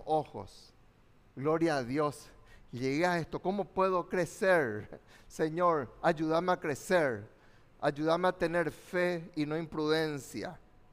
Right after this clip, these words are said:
<laughs> No, la, la imprudencia no es lo mismo que la fe. Hay muchos que se meten como esos toros por sí, como esos toros enojados. Se meten y hacen las cosas sin, y le culpan a Dios porque fueron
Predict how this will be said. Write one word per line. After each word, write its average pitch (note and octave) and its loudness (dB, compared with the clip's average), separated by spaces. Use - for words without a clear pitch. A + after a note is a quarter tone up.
<laughs> A2+ -8
No, C3+ -8
la, C3+ -2
la C3+ 0
imprudencia D3+ 0
no D#3+ -2
es D#3 0
lo D#3 0
mismo D3 -4
que D3 -2
la B2 0
fe. A#2 -6
Hay B2 -4
muchos D3 -4
que D#3+ 2
se D3 0
meten F3+ 2
como E3+ -4
esos E3 -4
toros E3 2
por D3+ -6
sí, F3 -4
como D#3+ -4
esos D3+ -2
toros E3 2
enojados. A#3+ 4
Se G#3 2
meten A3+ 4
y G#3+ 2
hacen G3+ 2
las F#3 2
cosas D#4 0
sin, D#3+ -2
y D#3 -2
le D3 0
culpan D3+ 0
a C3+ 0
Dios A#2+ -6
porque C3 -6
fueron C#3 -4